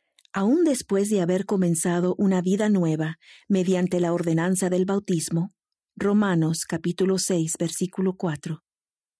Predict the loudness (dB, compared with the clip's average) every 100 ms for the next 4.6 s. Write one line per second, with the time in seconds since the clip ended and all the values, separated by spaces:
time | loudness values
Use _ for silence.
0 | _ 0 0 0 0 0 -2 -4 0 2
1 | 2 2 2 2 2 2 2 0 2 2
2 | 2 0 0 0 0 -2 0 2 2 2
3 | -2 0 0 0 -2 -2 -2 0 0 0
4 | 0 0 2 2 2